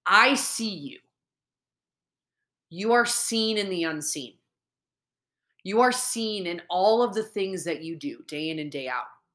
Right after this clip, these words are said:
even when you feel like nobody notices. You are seen in those things. You matter in those things. You are enough in those things. And you are doing those things because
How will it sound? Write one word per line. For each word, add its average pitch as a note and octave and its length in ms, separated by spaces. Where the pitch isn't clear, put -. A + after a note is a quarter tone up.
even A3+ 320
when G3 140
you F3+ 100
feel F3+ 220
like D3+ 160
nobody E3+ 580
notices. - 640
You A3 260
are F#3 180
seen G3 500
in C#3+ 120
those A#2+ 280
things. - 520
You F#3+ 240
matter F#3+ 460
in A#3+ 140
those A#3+ 200
things. A3+ 380
You G#3+ 140
are F3 160
enough D3 420
in C3 140
those - 260
things. - 540
And F#3+ 160
you G#3+ 140
are F3 200
doing F3 340
those A#3 220
things B3+ 460
because - 840